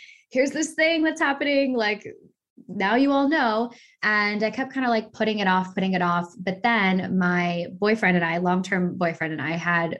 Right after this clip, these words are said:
broken up, like, a week prior to me posting. And I was just like, "I feel so disconnected from this persona that I was creating online and what was actually happening in my life." And so I posted this kind of, like,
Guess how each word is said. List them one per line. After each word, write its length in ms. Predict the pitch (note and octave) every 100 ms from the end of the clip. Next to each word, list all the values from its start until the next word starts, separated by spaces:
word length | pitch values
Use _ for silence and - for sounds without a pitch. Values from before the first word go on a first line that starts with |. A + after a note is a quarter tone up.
| -
broken 280 | F#3 F3+ F3
up, 240 | D3+ F3 -
like, 280 | E3+ E3 -
a 60 | F3+
week 260 | F3 -
prior 240 | - D#3 D#3+
to 100 | F3
me 120 | E3
posting. 440 | E3+ F3+ - G#3
And 80 | F#3
I 80 | E3
was 160 | E3+
just 180 | - E3+
like, 220 | D#3 D#3 -
"I 160 | E3+ F3
feel 200 | G3 F#3+
so 280 | F#3+ F#3 F3+
disconnected 720 | F3 F3 E3+ C#3+ - F#3+ F3+
from 220 | F#3 E3+
this 260 | D#3+ D#3+ - -
persona 720 | F#3 F3+ E3+ D#3+ F3 F#3+ F#3+ - -
that 100 | -
I 100 | F3+
was 260 | F3 F3 F3 -
creating 400 | - F#3 F3+ F#3+
online 540 | E3+ E3 C#3+ D#3+ F#3 A3
and 200 | F3 F#3
what 140 | F3
was 140 | F3+
actually 360 | F3 D#3 - F3+
happening 420 | E3+ - - F3
in 100 | E3
my 140 | D3 E3
life." 320 | - G3+ A#3+
And 140 | G3+ G3
so 400 | - F3 E3+ F3 - - -
I 120 | G3
posted 360 | F#3+ G#3+ G#3 A3
this 140 | F#3+
kind 220 | F#3+ F#3 F#3
of, 100 | F3+
like, 300 | E3+ F3